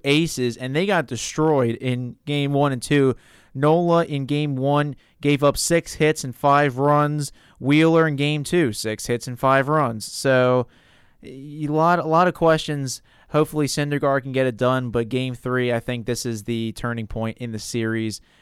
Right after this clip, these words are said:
and we'll see how that goes in a few hours. And then something I saw as well, I don't know if you guys are buying into all this. So there, they said on the broadcast the other night how, um,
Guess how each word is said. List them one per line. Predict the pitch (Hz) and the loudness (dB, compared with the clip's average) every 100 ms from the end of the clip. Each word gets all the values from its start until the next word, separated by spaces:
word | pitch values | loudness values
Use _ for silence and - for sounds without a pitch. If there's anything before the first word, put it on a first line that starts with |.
| _ | _
and | 110 | -8
we'll | 104 101 | -6 -6
see | - 107 107 | -6 -6 -6
how | 107 104 104 104 | -6 -6 -6 -6
that | 104 - | -8 -8
goes | 104 104 98 - _ _ | -8 -8 -10 -18 _ _
in | 113 107 | -8 -8
a | |
few | - 104 - | -8 -10 -10
hours. | 101 101 76 69 - _ _ - _ _ _ _ | -8 -10 -10 -16 -20 _ _ -20 _ _ _ _
And | 208 247 | 0 2
then | 254 233 - | 0 -4 -10
something | - 294 339 285 | 0 2 4 2
I | 214 | 2
saw | - 180 170 | 2 4 4
as | 139 117 | 2 0
well, | 117 127 131 131 - - - | 4 6 6 4 -2 -18 -4
I | - 262 | 0 2
don't | 269 190 | 2 2
know | 165 139 | 2 2
if | 131 | 0
you | 131 | 0
guys | 135 127 113 | 2 2 0
are | 107 | -2
buying | 104 120 120 123 | 0 2 2 0
into | 127 127 | -2 -2
all | - 117 120 | 2 4 4
this. | 113 120 120 - - _ - | 4 2 2 -4 -14 _ -10
So | - 160 151 151 143 | 2 6 8 6 2
there, | 147 214 220 | 2 2 2
they | 208 220 | 0 0
said | 233 | 2
on | 214 | 2
the | 143 | 0
broadcast | 120 123 135 147 143 - | 2 2 0 -2 -2 -2
the | 147 | 0
other | 143 143 | 0 2
night | 143 147 147 _ _ _ | 2 2 -2 _ _ _
how, | 117 117 117 117 - | 2 4 4 2 2
um, | 117 110 107 107 101 | 2 2 2 -4 -10